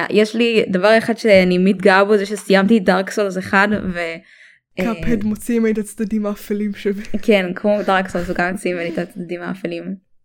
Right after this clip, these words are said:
Speaker 1: כאילו, אני בכיתי בדארק סולס, אני זוכרת.
Speaker 2: <laughs> עד כדי כך?
Speaker 1: <laughs> כן, אני מאלה שכאילו עצבניים, אז הם בוכים. "לא."
Speaker 2: אני כזה,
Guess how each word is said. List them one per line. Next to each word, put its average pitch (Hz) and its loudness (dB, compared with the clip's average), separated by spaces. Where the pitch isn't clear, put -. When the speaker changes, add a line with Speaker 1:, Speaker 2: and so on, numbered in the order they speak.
Speaker 1:
כאילו, 196 6
אני 190 2
בכיתי 208 2
בדארק 170 -4
סולס, 170 -6
אני 185 -2
זוכרת. 196 2
Speaker 2:
<laughs> - -10
עד 240 -4
כדי 226 -4
כך? - -4
Speaker 1:
<laughs> 320 2
כן, 254 4
אני 226 2
מאלה 220 4
שכאילו 226 0
עצבניים, 208 0
אז 220 -6
הם 196 -2
בוכים. 214 2
"לא." 269 4
Speaker 2:
אני 247 -4
כזה, 247 0